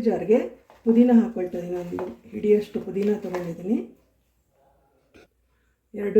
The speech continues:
ಹೆಚ್ಚಿರೋಂಥ ಟೊಮೊಟೊನ ಹಾಕ್ಕೊಳ್ತಾ ಇದ್ದೀನಿ. ಹೆಚ್ಚಿರೋಂಥ ಒಂದು ಈರುಳ್ಳಿನ ಹಾಕ್ಕೊಳ್ತಾ ಇದ್ದೀನಿ. ಎರಡು ಟೀ ಸ್ಪೂನ್ ಅಷ್ಟು ಹಸಿ ಕೊಬ್ಬರಿ,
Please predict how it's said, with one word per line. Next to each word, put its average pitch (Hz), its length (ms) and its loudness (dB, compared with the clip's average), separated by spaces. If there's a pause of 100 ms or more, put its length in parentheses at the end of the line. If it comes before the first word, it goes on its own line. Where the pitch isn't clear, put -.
ಹೆಚ್ಚಿರೋಂಥ 214 500 2 (120)
ಟೊಮೊಟೊನ 196 460 -4
ಹಾಕ್ಕೊಳ್ತಾ 185 440 -12
ಇದ್ದೀನಿ. 180 100 -12 (540)
ಹೆಚ್ಚಿರೋಂಥ 233 520 4 (140)
ಒಂದು 196 220 -4
ಈರುಳ್ಳಿನ 220 400 6
ಹಾಕ್ಕೊಳ್ತಾ 190 420 -10
ಇದ್ದೀನಿ. 190 260 -2 (1000)
ಎರಡು 214 300 -2
ಟೀ 247 160 2
ಸ್ಪೂನ್ 233 260 4
ಅಷ್ಟು - 260 -10
ಹಸಿ 208 220 -6 (100)
ಕೊಬ್ಬರಿ, 190 300 -4